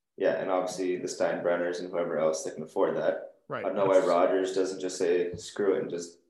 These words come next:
Speaker 1: pay whoever to come play for
Speaker 2: Well,
Speaker 1: Toronto.
Speaker 2: it's the same thing for basketball, right? I mean, like, the, the Buss family or, you know,
Speaker 1: Yeah.
Speaker 2: the guys in Miami are gonna pay whatever it takes to have a contender, have a, have someone who's gonna make the playoffs. And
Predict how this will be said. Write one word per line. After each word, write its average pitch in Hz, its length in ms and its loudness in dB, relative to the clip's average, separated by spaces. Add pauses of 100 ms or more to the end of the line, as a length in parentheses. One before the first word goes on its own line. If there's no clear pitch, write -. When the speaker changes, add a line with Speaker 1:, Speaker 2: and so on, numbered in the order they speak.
(120)
Speaker 1:
pay 95 260 0
whoever 87 680 0
to - 80 -20
come 92 180 -4
play 90 140 -2
for - 80 -6
Speaker 2:
Well, - 100 -8
Speaker 1:
Toronto. 87 280 0
Speaker 2:
it's 143 100 -4
the - 60 -8
same 156 180 0
thing 143 160 -2
for 139 80 -4
basketball, 113 600 -4
right? 113 240 -6
I 110 40 -8
mean, 127 200 -8
like, 123 200 -8
the, 131 120 -6 (280)
the 131 80 -2
Buss 123 380 2
family 127 600 -4
or, 113 300 -6 (840)
you 123 100 0
know, 107 180 4
Speaker 1:
Yeah. 95 80 -4 (260)
Speaker 2:
the 127 100 2
guys 117 320 4
in 120 80 0
Miami 117 560 0
are 117 80 -2
gonna 120 160 -2
pay 117 460 0 (1160)
whatever 131 500 4
it 131 80 0
takes 139 520 2
to - 240 -2
have 127 180 -2
a - 20 -4
contender, 127 520 -2
have 123 280 -2
a, 117 340 0 (840)
have 123 160 2
someone 127 240 -2
who's 127 80 -4
gonna 127 100 0
make 123 120 -2
the - 40 -12
playoffs. 127 640 2
And 131 400 -12